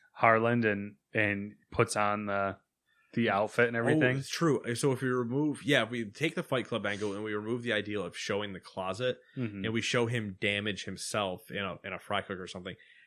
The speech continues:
Speaker 2: and he's like, "I gotta, I have to go get a suit. I have
Speaker 1: Yeah.
Speaker 2: to go get a suit to cover this up." And he goes on such late notice that the only thing they have available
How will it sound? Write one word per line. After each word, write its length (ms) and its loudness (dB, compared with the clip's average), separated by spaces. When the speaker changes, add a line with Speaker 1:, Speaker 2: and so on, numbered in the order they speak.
Speaker 2:
and 100 -4
he's 140 -6
like, 120 -6
"I 100 2
gotta, 380 0
I 100 -4
have 180 -2
to 60 -6
go 100 -2
get 140 -4
a 40 -8
suit. 280 -8
I 120 -6
have 160 4
Speaker 1:
Yeah. 60 2
Speaker 2:
to 60 -2
go 100 -2
get 100 -2
a 40 -6
suit 180 -6
to 60 -12
cover 200 -6
this 160 -6
up." 200 -6
And 140 0
he 140 -6
goes 420 0
on 200 -4
such 260 -2
late 280 -2
notice 280 -2
that 100 -4
the 160 -8
only 260 -4
thing 200 -6
they 100 0
have 160 -2
available 600 -4